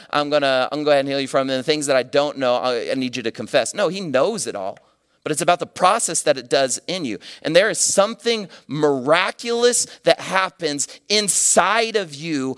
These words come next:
when you come before God and get honest about your sin. And I say miraculous because in our minds, there should be no difference in God knowing, um, because he's watched me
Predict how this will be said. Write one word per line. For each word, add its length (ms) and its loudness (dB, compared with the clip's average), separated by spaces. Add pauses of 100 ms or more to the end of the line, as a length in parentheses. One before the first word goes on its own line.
(140)
when 160 0
you 100 -4
come 280 0
before 400 0
God 260 2
and 80 -10
get 140 -2
honest 320 -2
about 240 -2
your 100 -14
sin. 360 -10 (720)
And 80 2
I 60 4
say 200 4
miraculous 800 0 (220)
because 320 2 (120)
in 120 2
our 120 4
minds, 600 -2 (160)
there 180 2
should 260 -2
be 140 -2
no 320 4
difference 720 -2 (220)
in 160 2
God 280 4
knowing, 680 2 (160)
um, 320 2
because 480 2 (120)
he's 300 -4
watched 480 4
me 300 -2